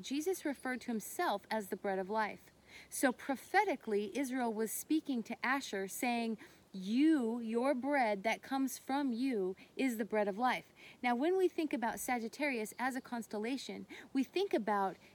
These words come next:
Jesus being the fishing eagle, being the archer, going forth to pierce people in their heart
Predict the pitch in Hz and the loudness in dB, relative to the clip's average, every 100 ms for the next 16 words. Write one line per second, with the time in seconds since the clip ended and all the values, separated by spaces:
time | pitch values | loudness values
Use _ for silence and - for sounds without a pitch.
0 | - 190 190 285 320 240 202 - 247 240 | -8 -4 2 4 4 2 -4 0 2 2
1 | 226 202 - 330 330 - 302 214 233 196 | 0 -4 -4 0 2 4 2 2 -2 0
2 | 185 254 294 285 262 - 240 277 - 233 | 0 2 4 4 2 -2 0 -2 -2 -8
3 | 185 247 294 339 311 - 226 208 - - | -4 0 2 2 0 0 0 0 -2 -8
4 | 247 - 330 349 381 - - - - - | -8 -4 -2 0 -2 -6 -14 -20 -20 -2
5 | - 302 285 262 - 247 240 220 202 - | 2 2 0 -2 -2 0 0 -2 -4 2
6 | 277 208 - | 2 2 -6